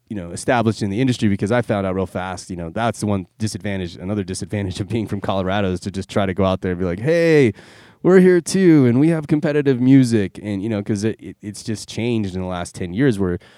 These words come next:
the business is focused on that side of the, the, the fence or something, you know, that, that, that area, because there's actually revenue and there's actually dollars versus streaming, which is micro cents, you know? So,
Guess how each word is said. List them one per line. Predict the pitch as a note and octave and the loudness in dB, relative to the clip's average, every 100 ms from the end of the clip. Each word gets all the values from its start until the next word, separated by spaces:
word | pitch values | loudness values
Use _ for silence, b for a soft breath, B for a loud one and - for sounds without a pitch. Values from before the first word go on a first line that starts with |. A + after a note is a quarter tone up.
| b b b _ | b b b _
the | A2+ A2+ | -2 0
business | G2 B2 A#2+ G#2+ - | 2 2 2 0 -2
is | G2 - | -6 -6
focused | - A#2 A2+ G#2 F2+ | 0 2 2 0 -4
on | F#2 F2 | -6 -4
that | G#2 A2 | -6 -6
side | - F2+ F2 | -6 -4 -4
of | E2+ - | -6 -10
the, | - F#2+ E2+ D#2+ - - _ _ _ _ | -10 -8 -6 -10 -14 -20 _ _ _ _
the, | E2+ F2+ F2 | -16 -14 -12
the | G2 | -12
fence | F#2+ - B2 B2+ G#2+ | -10 -4 -2 -2 -4
or | |
something, | F#2+ G2+ F2 | -2 -2 -4
you | G2 | -6
know, | F2 | -8
that, | F#2 G#2+ E2 | -6 -8 -8
that, | G#2 G#2 _ | -10 -10 _
that | G#2+ F#2+ D3 | -12 -10 0
area, | D3+ C#3 | 4 4
because | G#2+ G#2 A2+ | 2 0 0
there's | B2+ B2+ | 2 0
actually | B2+ C3+ | 0 0
revenue | B2 D3 A#2 F2 E2+ | 2 0 0 -2 -2
and | G2 | -4
there's | G2 | -4
actually | A#2+ - A2 | -4 -6 -8
dollars | A2 G2+ A#2+ F#2 D#2 | -6 -4 -2 -4 -6
versus | G2 F#2+ - F#2 | -4 -4 -4 -8
streaming, | - A#2+ A#2+ G2 F#2 - | -4 -2 -2 -4 -6 -8
which | G2+ - | -8 -6
is | G2 F2 - | -8 -8 -14
micro | G2 B2+ - E2 | -12 -10 -10 -12
cents, | - - - - | -12 -14 -14 -12
you | F2+ | -10
know? | E2+ F#2+ | -10 -8
So, | - F#2 | -6 -4